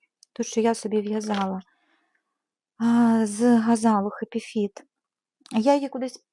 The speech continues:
прилаштувала, навіть знайти не змогла сьогодні. І ще тут в колір ось така паєтка. Ну все, це я вже буду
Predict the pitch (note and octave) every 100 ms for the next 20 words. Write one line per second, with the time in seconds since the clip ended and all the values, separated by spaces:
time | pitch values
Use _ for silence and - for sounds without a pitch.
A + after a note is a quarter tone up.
0 | _ - C4+ C4 - C#4 F#4 F4+ B3+ B3+
1 | B3+ A3+ B3 D#4 A#3 G#3 G3 G3 F#3 F#3
2 | F#3 - G3 G3 G#3 G#3+ G#3+ - _ _
3 | _ - _ _ _ _ _ _ _ _
4 | - A3 - - - C4+ F#4+ _ _ -
5 | A#3 A3+ - - A#3 D4 C#4+ - - A#3
6 | B3 - A#3 - G#3 - G#3 G3+ G#3+ -
7 | - A3 D4 - A3+ G#3 - G#3+ B3 B3
8 | A3+ A#3 A3